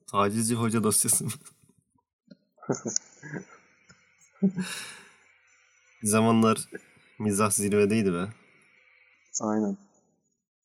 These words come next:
Speaker 2: O şey olsun mesela, olacak o kadar.
Speaker 1: Yani o <laughs> emin değilim
Speaker 2: Ya,
Speaker 1: de yani.
Speaker 2: onun, onun, e, şeyi güzeldi.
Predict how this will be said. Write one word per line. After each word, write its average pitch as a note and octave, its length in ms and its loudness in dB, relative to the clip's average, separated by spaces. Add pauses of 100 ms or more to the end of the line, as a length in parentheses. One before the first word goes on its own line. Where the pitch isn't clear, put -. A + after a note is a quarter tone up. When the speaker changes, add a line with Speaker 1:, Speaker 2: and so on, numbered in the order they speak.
(200)
Speaker 2:
O A#2 180 -2
şey A2+ 240 2
olsun G#2 460 0 (160)
mesela, F#2+ 460 -10
olacak A#2 420 2
o G#2 100 0
kadar. G2 540 -6 (1160)
Speaker 1:
Yani C3+ 200 2
o A2+ 160 2
<laughs> - 1400 0
emin B2 300 8
değilim - 120 6
Speaker 2:
Ya, D3+ 180 12 (120)
Speaker 1:
de D#3 140 0
yani. A#2+ 180 2
Speaker 2:
onun, D#3+ 380 6 (420)
onun, C#3+ 520 2
e, G#2 360 2
şeyi B2+ 320 4
güzeldi. F#2+ 500 -6